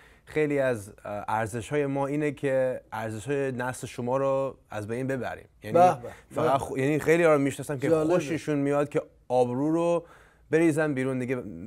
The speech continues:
Speaker 1: براشون مهم نیست، یا ارزش‌های دیگه‌ای که گفتین رو دیگه می‌گن نه بی خیال، ما می‌خوایم نسل قبلی ببینه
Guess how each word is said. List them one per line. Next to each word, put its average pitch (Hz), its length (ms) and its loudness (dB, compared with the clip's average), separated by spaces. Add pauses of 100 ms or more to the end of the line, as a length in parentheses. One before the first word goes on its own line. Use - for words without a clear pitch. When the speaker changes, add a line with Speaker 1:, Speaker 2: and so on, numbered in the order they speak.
(260)
Speaker 1:
براشون 120 380 -2
مهم 123 340 -2
نیست، 120 360 -6
یا 113 340 0 (420)
ارزش‌های 110 480 -6
دیگه‌ای 120 260 -4
که 120 120 -8
گفتین 113 340 -6
رو 139 120 -4
دیگه 123 200 -4
می‌گن 131 340 -4
نه 135 280 -4
بی 135 240 -6
خیال، 107 320 -8
ما 127 120 -4
می‌خوایم 147 600 -2
نسل 131 320 -6
قبلی 113 360 -6
ببینه 127 600 -4